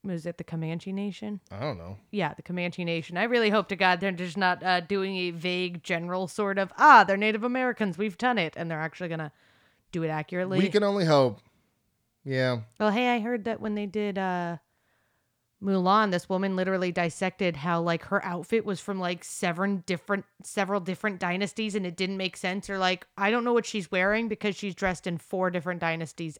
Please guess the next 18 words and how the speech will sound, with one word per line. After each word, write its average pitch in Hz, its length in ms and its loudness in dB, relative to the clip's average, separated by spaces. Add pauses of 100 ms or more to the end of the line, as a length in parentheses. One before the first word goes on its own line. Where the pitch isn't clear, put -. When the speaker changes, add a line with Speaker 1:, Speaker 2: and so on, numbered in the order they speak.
Speaker 1:
at 175 300 -6
once. 160 480 -8
Like, 170 160 0
Speaker 2:
Weird. 113 240 -2 (500)
Speaker 1:
Googling 185 520 -4
is 208 160 -6
hard 233 320 0
these 277 200 -4
days. 294 440 -2 (1200)
Speaker 2:
I 151 80 2
don't 151 120 4
make 143 140 2
the 139 60 -4
movies, 143 320 2
I 131 100 2
just 117 120 -6
watch 120 240 2
them. 117 200 -4